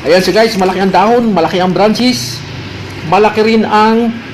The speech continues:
siyempre, ang bunga pag ma-harvest natin guys. Alam nyo ba na ang gabi o taro ay isang uri ng halaman ugat na mayaman sa carbohydrates,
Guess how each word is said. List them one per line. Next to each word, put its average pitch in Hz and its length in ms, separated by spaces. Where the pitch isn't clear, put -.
siyempre, 220 400
ang 202 160
bunga 175 480
pag 180 160
ma-harvest 180 320
natin 170 240
guys. 185 480
Alam 196 240
nyo 185 80
ba 220 80
na 190 160
ang 185 80
gabi 202 240
o 175 80
taro 202 320
ay 165 80
isang 175 160
uri 185 240
ng 175 80
halaman 175 320
ugat 175 160
na 175 80
mayaman 170 400
sa 165 160
carbohydrates, 170 880